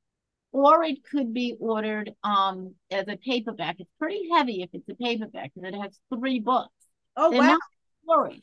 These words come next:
Speaker 1: They're not stories. They're full-length
Speaker 2: Full-length
Speaker 1: books.
Speaker 2: books. You could buy them separately, too.
Speaker 1: Yes,
Speaker 2: The
Speaker 1: you
Speaker 2: Cat Crazy Lady.
Speaker 1: I have, um, I have links if you want me to put them in the chat. I can put links.
Speaker 2: You know what? I'll
Speaker 1: But
Speaker 2: put them in when we publish this.
Speaker 1: Yeah, when we get to it. But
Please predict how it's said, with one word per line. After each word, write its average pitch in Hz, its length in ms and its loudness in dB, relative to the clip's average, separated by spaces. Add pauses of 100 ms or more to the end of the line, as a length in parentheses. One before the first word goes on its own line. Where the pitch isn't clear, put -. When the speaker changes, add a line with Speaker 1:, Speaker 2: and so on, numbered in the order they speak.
Speaker 1:
They're 226 160 -4
not 277 300 0
stories. 240 500 -4
They're 185 140 -6 (100)
full-length 220 540 0 (100)
Speaker 2:
Full-length 226 300 0 (180)
Speaker 1:
books. 277 220 -2
Speaker 2:
books. - 20 -8
You 285 80 -4
could 254 140 -2
buy 302 240 6
them 294 140 -2
separately, 311 580 0
too. - 420 -6 (300)
Speaker 1:
Yes, 269 260 4
Speaker 2:
The 262 100 -6
Speaker 1:
you 220 60 -6
Speaker 2:
Cat 285 240 -2
Crazy 269 400 -2
Lady. 254 640 -2 (140)
Speaker 1:
I 302 60 2
have, 349 400 4
um, 277 360 6
I 277 200 2
have 403 180 -2
links 262 440 -6
if 208 160 -14
you 208 160 -8
want 214 200 -4
me 220 100 -8
to 208 60 -12
put 214 240 -12
them 208 120 -10
in 190 120 -12
the 170 80 -12
chat. 170 340 -6
I 127 240 -12
can 190 160 -14
put 180 220 -16
links. 170 320 -10 (340)
Speaker 2:
You 370 120 0
know 415 80 2
what? 392 120 6
I'll 370 140 8
Speaker 1:
But 392 140 -8
Speaker 2:
put - 80 -16
them 381 160 0
in 330 160 0
when 302 180 0
we 285 160 -4
publish 233 460 -2
this. - 240 -10
Speaker 1:
Yeah, 269 100 4
when 285 160 0
we 285 140 -4
get 269 260 -4
to 226 160 -6
it. 208 140 -12
But 226 220 2